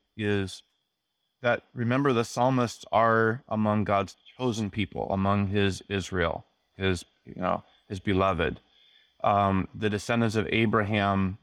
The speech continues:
And remember, he promised Abraham in Genesis twelve, "I will bless you and make your name great so that you will be a blessing.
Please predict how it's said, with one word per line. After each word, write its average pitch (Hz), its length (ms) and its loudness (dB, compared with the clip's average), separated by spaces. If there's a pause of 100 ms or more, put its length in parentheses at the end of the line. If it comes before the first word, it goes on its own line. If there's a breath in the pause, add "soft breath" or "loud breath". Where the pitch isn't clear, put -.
(120)
And 101 160 -2
remember, 107 320 2
he 104 140 0
promised 104 600 0 (100)
Abraham 92 760 0 (420)
in 98 180 -2
Genesis 101 440 -2
twelve, 95 500 0 (640)
"I 104 100 0
will 104 140 4
bless 107 380 0
you 107 160 2
and 101 100 2
make 101 220 0
your 98 100 0
name 104 300 2
great 101 320 0
so - 100 -12
that 95 240 -6
you 101 80 -4
will 98 120 2
be 98 100 2
a 92 80 2
blessing. 104 640 -2